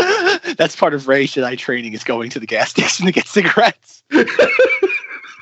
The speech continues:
But, but imagine, okay, imagine Daisy Ridley. "But Master, what part of, what part of my training is this?"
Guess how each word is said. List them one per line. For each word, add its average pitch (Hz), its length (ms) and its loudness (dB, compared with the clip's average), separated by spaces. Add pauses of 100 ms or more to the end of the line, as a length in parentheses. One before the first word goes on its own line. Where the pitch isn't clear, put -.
(1500)
But, 240 300 0
but 247 240 2
imagine, 262 500 0
okay, 208 160 -4
imagine 294 380 -6
Daisy 196 300 -4
Ridley. 147 340 -10
"But 208 180 -12
Master, 220 380 0
what 180 160 2
part 220 180 2
of, 202 180 -4
what 190 140 -6
part 247 160 -2
of 226 60 -6
my 180 100 -4
training 208 440 -6
is 117 120 -16
this?" - 420 -18